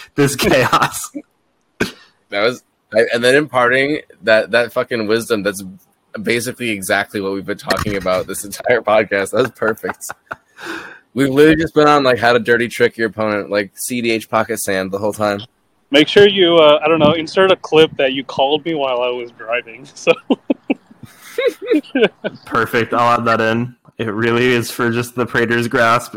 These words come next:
Speaker 1: and to, to, to trick your <laughs> opponents.
Speaker 2: I feel so smart right now. I love that you can just D M Zane. He's like, "Yeah, let me get on and,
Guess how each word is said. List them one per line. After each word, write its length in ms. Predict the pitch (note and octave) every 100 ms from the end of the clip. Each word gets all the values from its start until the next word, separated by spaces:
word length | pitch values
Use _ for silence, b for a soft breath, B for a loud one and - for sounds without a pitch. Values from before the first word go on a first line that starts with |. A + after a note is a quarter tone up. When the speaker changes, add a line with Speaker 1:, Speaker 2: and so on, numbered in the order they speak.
| -
Speaker 1:
and 200 | A#2+ A2+
to, 400 | B2+ A#2+ A#2 A2 -
to, 500 | - C3+ B2 A#2+ G#2+ - -
to 120 | C3+
trick 280 | - C#3 -
your 100 | C#3
<laughs> 0 |
opponents. 800 | F3+ F3 - - - - - - - _ _ _ _ _ _ _
Speaker 2:
I 80 | A2
feel 160 | A2 D3+
so 140 | C3+
smart 300 | A#2 G#2 F#2+
right 140 | G2 F#2
now. 160 | G2+
I 120 | G#2 A2+
love 220 | A2 B2
that 120 | C#3+
you 120 | B2 C3+
can 160 | C#3
just 300 | C3 A2+ -
D 140 | A2 G#2
M 140 | G#2+
Zane. 360 | G2+ G2+ F#2+ F#2
He's 220 | G2+ F#2
like, 180 | F#2 G#2
"Yeah, 140 | G2+
let 120 | G2
me 100 | A2+
get 160 | A#2 A2
on 280 | G#2 G2+ G2+
and, 360 | F2+ F2+ F#2